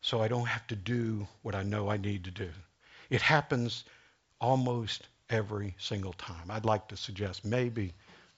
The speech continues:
you consider that it happens for you once in a while as well.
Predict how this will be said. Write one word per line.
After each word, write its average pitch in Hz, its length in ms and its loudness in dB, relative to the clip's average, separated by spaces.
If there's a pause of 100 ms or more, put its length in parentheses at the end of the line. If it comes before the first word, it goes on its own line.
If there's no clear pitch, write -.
you 110 180 -2
consider 101 640 -2 (260)
that 101 160 -4
it 98 80 0
happens 95 340 0
for - 200 -6
you 95 180 -2
once 90 300 -8
in 95 60 -4
a 90 40 -6
while 87 260 -4
as 85 140 -10
well. 85 300 -8